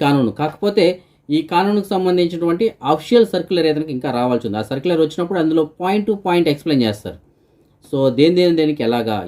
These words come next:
ఎప్పటి నుంచి ఇది అమలు ఉంటుంది, ఎప్పటి వరకు ఉంటుంది, అలాగే ఈ డేట్ లోపు ఉల్లంఘించిన వాళ్ళకి మాత్రమే వర్తిస్తుందా, లేదంటే ఈ కేసులు ఉంటే ఏం పరిస్థితి, ఇంట్లో పారిపోయి ఉంటే ఏం పరిస్థితి, పాస్‌పోర్ట్ లేకపోతే ఏం పరిస్థితి,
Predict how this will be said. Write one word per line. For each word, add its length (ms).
ఎప్పటి 280
నుంచి 160
ఇది 100
అమలు 240
ఉంటుంది, 280
ఎప్పటి 260
వరకు 180
ఉంటుంది, 340
అలాగే 220
ఈ 120
డేట్ 220
లోపు 280
ఉల్లంఘించిన 460
వాళ్ళకి 240
మాత్రమే 300
వర్తిస్తుందా, 500
లేదంటే 460
ఈ 120
కేసులు 320
ఉంటే 120
ఏం 140
పరిస్థితి, 320
ఇంట్లో 320
పారిపోయి 320
ఉంటే 160
ఏం 120
పరిస్థితి, 260
పాస్‌పోర్ట్ 420
లేకపోతే 480
ఏం 140
పరిస్థితి, 260